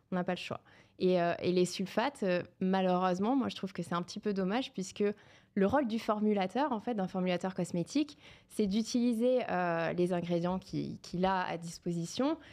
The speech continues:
et de faire la meilleure des formules possibles. Et aujourd'hui, un formulateur est tout à fait capable de formuler avec un sulfate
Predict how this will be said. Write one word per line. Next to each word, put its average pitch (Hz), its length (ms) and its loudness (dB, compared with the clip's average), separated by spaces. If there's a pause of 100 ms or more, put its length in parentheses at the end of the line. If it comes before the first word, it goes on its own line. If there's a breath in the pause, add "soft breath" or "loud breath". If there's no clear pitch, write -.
(140 loud breath)
et 202 60 -2
de - 60 -4
faire 247 120 2
la 208 120 0
meilleure 208 260 0
des 202 100 0
formules 180 300 0
possibles. 254 460 0
Et 208 80 4
aujourd'hui, 175 380 -2
un 262 80 0
formulateur 180 460 -2
est 214 60 -4
tout - 180 -8
à 165 40 0
fait 170 160 -4
capable 185 400 -2
de 185 80 -4
formuler 170 380 -2
avec 151 280 -4
un 151 80 -10
sulfate - 580 -6